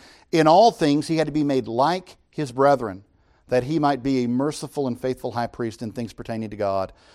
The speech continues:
to make propitiation for the sins of the people. For in that he himself has suffered, being tempted," he's been tested, he's been tried, yet without sin, and now he's able to represent us and give aid to those of us who are tempted, which is all of us.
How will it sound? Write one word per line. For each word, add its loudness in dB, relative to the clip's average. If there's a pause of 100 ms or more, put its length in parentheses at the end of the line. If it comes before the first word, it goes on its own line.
(140)
to -6
make -4
propitiation -4
for -14
the -6
sins -10
of -16
the -14
people. -16 (560)
For 2
in 4
that 4
he -2
himself 0
has -2
suffered, -4
being -2
tempted," -8 (680)
he's -8
been -2
tested, 0
he's -6
been -6
tried, -2 (420)
yet -4
without -2
sin, -8 (380)
and 0
now 2
he's 0
able 0
to 0
represent -2
us 2
and -4
give -2
aid -2
to -6
those -2
of -14
us -8 (420)
who -10
are -12
tempted, -16
which -12
is -12
all -12
of -18
us. -20